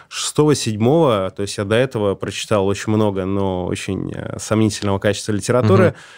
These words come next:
Speaker 1: Она такая беллетристика, правильно называют её, когда
Speaker 2: Ну, не знаю. Её называют «хуёвая литература», по-моему.
Speaker 1: О, вот,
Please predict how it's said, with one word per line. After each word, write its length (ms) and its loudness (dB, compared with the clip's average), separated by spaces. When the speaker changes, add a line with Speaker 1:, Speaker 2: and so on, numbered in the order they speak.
Speaker 1:
Она 80 -6
такая 160 -2
беллетристика, 720 0
правильно 600 0
называют 640 -4
её, 260 -4
когда 500 -4
Speaker 2:
Ну, 640 2
не 160 4
знаю. 520 0
Её 180 2
называют 240 4
«хуёвая 440 4
литература», 600 2
по-моему. 360 4
Speaker 1:
О, 240 4
вот, 220 2